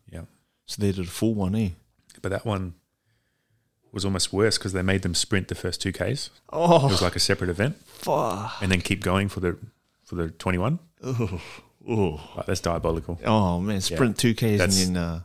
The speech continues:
Speaker 1: the worst thing you can do in a marathon is sprint the start.
Speaker 2: Oh,
Speaker 1: Like,
Speaker 2: man. Can you imagine if they made them sprint every second K?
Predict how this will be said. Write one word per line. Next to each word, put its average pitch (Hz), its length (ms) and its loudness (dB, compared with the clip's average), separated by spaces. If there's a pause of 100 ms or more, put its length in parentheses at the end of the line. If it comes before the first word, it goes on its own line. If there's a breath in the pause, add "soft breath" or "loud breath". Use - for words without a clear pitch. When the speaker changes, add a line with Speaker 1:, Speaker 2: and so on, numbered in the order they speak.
(100)
Speaker 1:
the 95 100 4
worst 101 280 6
thing 101 100 2
you 85 100 0
can 90 100 -2
do 90 160 2
in 85 60 0
a 82 40 0
marathon 82 440 -2
is 85 100 -4
sprint - 240 -2
the 82 80 -4
start. - 320 -8
Speaker 2:
Oh, 101 220 -2 (100)
Speaker 1:
Like, 82 160 -2
Speaker 2:
man. 95 280 0 (840 loud breath)
Can 139 100 2
you 143 60 6
imagine 120 220 6
if 101 80 0
they 98 120 0
made 98 200 2
them 87 120 -2
sprint 95 380 -2 (300)
every 95 260 -2
second 117 360 -2
K? 170 260 -4